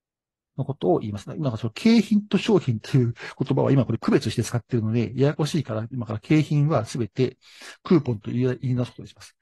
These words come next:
クーポンをJ種類所持した瞬間から、新しいクーポンが当たるまでに購入した商品の数です。ですね。だから、例えば、じゃあ今じゃあ、えっと、えっと、だからJ個、もうクーポン、あ、J種類のクーポンを今持ってるとしましょうと。で、そこから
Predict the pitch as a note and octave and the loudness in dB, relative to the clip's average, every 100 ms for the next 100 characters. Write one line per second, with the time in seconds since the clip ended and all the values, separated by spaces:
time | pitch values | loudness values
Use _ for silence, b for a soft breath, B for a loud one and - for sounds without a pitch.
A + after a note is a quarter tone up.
0 | B B B - B3+ G#3+ - G#2 A#2 G2+ | B B B -2 0 0 -4 -6 -4 -2
1 | C3+ D#3+ - B2+ A#2+ A#2 A2 - - G#2+ | 2 2 4 0 0 -6 -8 -8 -6 -6
2 | - G#2+ A#2 C3+ - - F3+ G3 - - | -4 -6 0 0 0 -2 0 0 0 -2
3 | - A3 - G2+ G#2 A2+ C3+ A#2+ A#2+ A2+ | 0 -2 -2 -6 -4 -6 -4 -4 -4 -4
4 | G#2+ - B2+ A#2 A2+ B2 - B2 G2+ F#2+ | -4 0 0 2 -2 -4 -2 -4 -4 -10
5 | G2+ F#2 G2 - _ _ _ _ _ C3 | -10 -12 -18 -20 _ _ _ _ _ -20
6 | G#2 A#2 _ _ _ _ _ - C#3+ D3 | -18 -18 _ _ _ _ _ -8 -4 -2
7 | E3+ A#2 - C3+ D3+ A2 A2+ - A#2 - | -2 -2 -2 0 0 0 -4 -6 -12 -8
8 | A2 A2 _ - - B2+ A2+ B2+ A#2 G3 | -10 -10 _ -8 -6 -6 -6 0 4 4
9 | - - _ - C3+ A2+ G#2+ F#2 _ _ | 2 -8 _ 0 2 2 0 -4 _ _
10 | - D#3+ - G2+ F2+ _ B - - - | -2 0 0 -4 -10 _ B -18 -8 -6
11 | - C#3+ E3+ E3+ A3+ C#3 - - G#2+ A2 | -4 2 4 4 0 0 -2 -6 -4 -2
12 | A2 C#3+ G#2+ F#2+ G2+ G#2 G2 _ B B | -2 -2 -4 -10 -12 -12 -16 _ B B
13 | D#3+ E3 - G3+ A3+ - | -6 -6 -6 -6 -4 -6